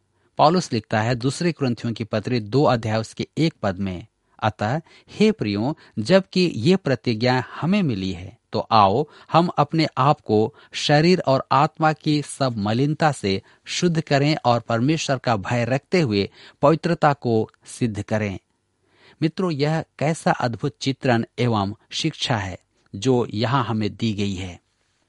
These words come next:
अब घड़ों से प्रकट आत्मिक शिक्षा को देखिए।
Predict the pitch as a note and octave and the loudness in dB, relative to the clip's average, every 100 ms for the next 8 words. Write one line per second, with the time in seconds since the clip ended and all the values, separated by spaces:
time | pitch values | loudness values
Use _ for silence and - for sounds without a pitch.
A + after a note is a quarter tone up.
0 | _ _ - D3 B2+ - C#3+ F#3+ G#3 - | _ _ 2 2 0 -2 0 2 0 2
1 | D3+ - - - B2+ - C3+ - - B2+ | 0 0 -8 -2 -2 2 0 0 -4 -2
2 | - E3 D3+ - A#2+ - B2+ G2+ F2+ A2+ | -2 -4 -2 -4 -4 -4 -4 -4 -2 -4
3 | - F#2 - | -2 -4 -6